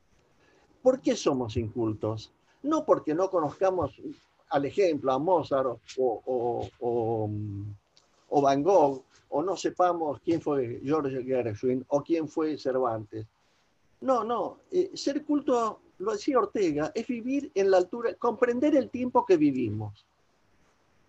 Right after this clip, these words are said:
Y los argentinos, ahora por ejemplo, y yo lo he escrito en el artículo, el otro día te mandé unas notas que salieron en diarios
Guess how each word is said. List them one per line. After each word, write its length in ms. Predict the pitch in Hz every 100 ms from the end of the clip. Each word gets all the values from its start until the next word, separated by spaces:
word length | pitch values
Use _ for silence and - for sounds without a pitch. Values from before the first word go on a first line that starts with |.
| _ _ -
Y 80 | 262
los 240 | 240 -
argentinos, 680 | 254 262 262 285 165 151 143 -
ahora 240 | 220 -
por 180 | - 208
ejemplo, 540 | 180 147 120 135 127 - _ _ _ _ _ _ _ _ -
y 80 |
yo 160 | 156 226
lo 60 | 208
he 40 |
escrito 300 | 202 214 190
en 80 | 165
el 80 | 156
artículo, 540 | 156 185 185 165 151
el 80 | 143
otro 180 | 131 165
día 140 | 170
te 100 | 151
mandé 300 | 139 139 165
unas 200 | 151 123
notas 340 | 156 147 151
que 100 | 117
salieron 440 | 117 117 139 139 127
en 140 | 127
diarios 600 | 135 120 104 110 123 -